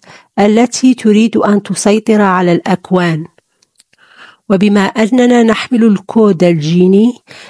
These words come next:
داخل دمنا في قدرتنا على حكم وإرساء السلام في مصفوفة الكون التي نعيش عليها، فالسبيل الوحيد هو الاستيلاء على دمنا الملكي.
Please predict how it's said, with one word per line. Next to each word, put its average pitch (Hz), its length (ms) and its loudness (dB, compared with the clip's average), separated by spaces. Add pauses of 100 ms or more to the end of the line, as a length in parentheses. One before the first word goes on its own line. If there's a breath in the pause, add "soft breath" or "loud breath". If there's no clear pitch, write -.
(120 loud breath)
داخل 220 580 0
دمنا 214 440 2
في 214 220 -2
قدرتنا 220 760 0
على 180 360 2
حكم 247 720 -2 (140)
وإرساء 208 680 -2
السلام 202 680 0 (360 loud breath)
في 214 260 0
مصفوفة 233 680 -2
الكون 220 640 0
التي 202 680 2 (340 loud breath)
نعيش 190 480 -2
عليها، 180 720 0 (480 loud breath)
فالسبيل 220 680 0
الوحيد 196 880 0
هو 240 180 2
الاستيلاء 214 840 0
على 180 360 2
دمنا 220 420 2
الملكي. 185 680 0